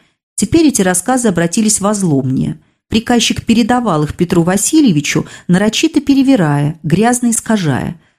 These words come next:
Старик ловко помогал ему в этом бесстыдными вопросами. Их липкие языки забрасывали хламом постыдных слов Евгению Гранде, Людмилу, Генриха четвертого. Я понимал, что они делают это не со зла, а со скуки,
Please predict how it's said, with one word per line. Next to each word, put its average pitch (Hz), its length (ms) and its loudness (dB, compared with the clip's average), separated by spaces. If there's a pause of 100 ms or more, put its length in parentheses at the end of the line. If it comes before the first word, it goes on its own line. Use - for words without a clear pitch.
(140)
Старик 175 500 -2
ловко 208 360 0
помогал 269 500 -2
ему 247 240 4
в 226 60 2
этом 170 260 0
бесстыдными 185 580 0
вопросами. 196 800 -4 (420)
Их - 160 -4
липкие 185 440 2
языки 180 540 0 (160)
забрасывали 190 680 -2
хламом 240 480 0
постыдных 185 560 -2
слов 247 380 -2
Евгению 185 480 2
Гранде, 160 600 0 (160)
Людмилу, 175 640 2 (240)
Генриха 226 380 0
четвертого. - 760 -2 (600)
Я 262 140 2
понимал, 277 640 0 (140)
что - 180 -2
они 240 240 2
делают 277 380 2
это 262 160 0
не 254 120 4
со 247 200 -2
зла, 208 320 0
а 160 40 -2
со 165 160 -2
скуки, - 560 -2